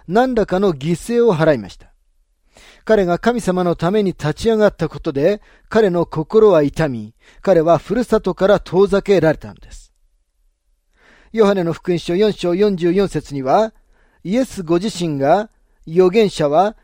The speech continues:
自分のふるさとでは尊ばれないと証言しておられたからであると書かれています。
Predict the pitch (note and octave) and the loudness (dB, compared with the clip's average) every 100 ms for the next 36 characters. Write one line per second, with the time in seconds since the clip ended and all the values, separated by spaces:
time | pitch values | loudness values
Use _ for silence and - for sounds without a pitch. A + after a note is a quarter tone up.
0 | _ D#3+ D#3 F#3+ B3+ A#3 A3 F3 - B3 | _ -8 -2 -2 -2 0 0 0 -2 -4
1 | - G3 F3+ D#3+ F3 F3 - C3 - - | 0 -2 0 0 2 0 -2 -12 -10 -6
2 | B3+ B3+ A#3+ F3+ C#3+ A2+ - F#3+ - G#3 | 0 0 2 0 -2 -6 -6 -6 0 0
3 | G#3+ G3+ F#3+ - G3+ F3 F#3+ G3+ - E3+ | 2 0 -2 0 0 4 4 2 0 -2
4 | E3+ E3 D3+ - - F#3 - F3+ D3+ E3 | -2 -2 -4 -4 -2 0 -2 -6 -6 -4
5 | D3+ - F2+ - - | -4 -6 -18 -18 -20